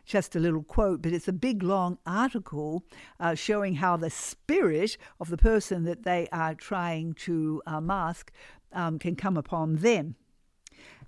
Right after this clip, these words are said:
And, uh, that's truly what happens when we mask up.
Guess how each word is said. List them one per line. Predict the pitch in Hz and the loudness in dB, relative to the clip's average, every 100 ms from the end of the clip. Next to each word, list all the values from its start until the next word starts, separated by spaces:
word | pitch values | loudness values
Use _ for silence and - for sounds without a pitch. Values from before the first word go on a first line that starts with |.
| - - | -20 -4
And, | 208 220 202 214 | 0 4 4 2
uh, | - | 0
that's | 240 381 - | -4 -6 -6
truly | - 370 381 220 | -4 0 0 0
what | 190 190 | 0 -2
happens | - 220 277 - 151 165 | -4 -6 -6 -4 -6 -4
when | 202 202 214 | 0 2 2
we | 277 339 - | 0 -4 0
mask | 196 202 196 - - - _ | 0 0 -2 -6 -14 -20 _
up. | 190 123 | -10 -10